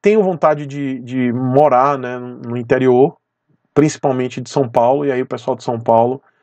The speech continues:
acho que em breve vocês também vão me, vão me, me encontrar aí,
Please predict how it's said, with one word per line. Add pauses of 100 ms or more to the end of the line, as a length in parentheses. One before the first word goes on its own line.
(300)
acho
que
em
breve
vocês
também
vão
me,
vão
me,
me
encontrar
aí,